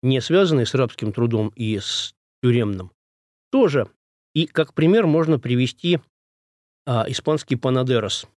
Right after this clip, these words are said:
Это такой, вообще панадерос, это хлебопек. Это песня хлебопеков. Они сидят и месят тесто руками. Жик, жик, жик, жик. Поют песню. И определенный ритм даже есть под это.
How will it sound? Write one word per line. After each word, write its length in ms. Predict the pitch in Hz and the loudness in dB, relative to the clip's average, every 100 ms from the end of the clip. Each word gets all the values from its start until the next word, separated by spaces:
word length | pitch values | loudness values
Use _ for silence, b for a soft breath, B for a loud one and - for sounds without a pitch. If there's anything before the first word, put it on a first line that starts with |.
| _ _ | _ _
Это 340 | 180 185 175 160 _ - | -2 0 0 -2 _ -8
такой, 460 | - 143 147 - _ _ - | -4 0 0 0 _ _ -8
вообще 160 | - | -6
панадерос, 580 | 120 120 123 131 107 - | -2 0 0 0 -2 -6
это 180 | 131 123 | -12 -12
хлебопек. 720 | - 123 120 120 107 - - _ _ _ _ _ _ _ _ _ - | -6 -2 0 0 -2 -4 -14 _ _ _ _ _ _ _ _ _ -8
Это 180 | 208 180 | -4 -4
песня 380 | - 214 170 | 0 0 0
хлебопеков. 680 | - 151 156 147 120 - - _ _ - | -2 0 0 -2 -4 -6 -14 _ _ -4
Они 340 | 139 160 127 _ _ _ _ - | 0 2 0 _ _ _ _ -10
сидят 440 | 139 143 277 _ _ - | -4 0 -2 _ _ -4
и 60 | 139 | 2
месят 360 | 156 214 143 - | 4 2 -4 -4
тесто 400 | 160 - - 127 _ _ _ - | -4 -4 -10 -20 _ _ _ -10
руками. 440 | 131 139 104 98 101 | -4 -2 -4 -8 -8
Жик, 120 | 143 _ _ - | -10 _ _ -12
жик, 140 | 107 - _ - | -12 -12 _ -6
жик, 160 | 147 - _ _ | -6 -6 _ _
жик. 100 | 104 _ _ _ _ _ - | -20 _ _ _ _ _ -4
Поют 280 | 160 240 - | -2 -2 -2
песню. 380 | - - 127 - _ _ _ - | -4 -4 -8 -18 _ _ _ 0
И 180 | 240 - | 0 0
определенный 600 | - - 143 175 247 220 175 | -4 0 0 2 4 4 4
ритм 300 | 180 147 135 | 2 2 2
даже 260 | 135 131 | 2 2
есть 220 | 135 127 | 0 0
под 180 | - 131 | -2 0
это. 340 | 127 120 113 | 0 0 -4